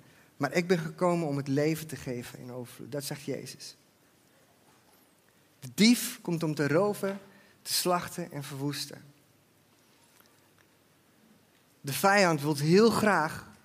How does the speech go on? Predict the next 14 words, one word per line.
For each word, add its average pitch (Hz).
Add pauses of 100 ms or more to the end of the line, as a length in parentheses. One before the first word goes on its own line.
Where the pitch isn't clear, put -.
(340)
onze 165
aandacht 190
vasthouden, 156 (1400)
dat 151
we 160
niet 190
de 175
werkelijke 170
oplossing 156
kunnen 131
zien. 113 (3250)
Mary 180
Oliver 175
zei, 156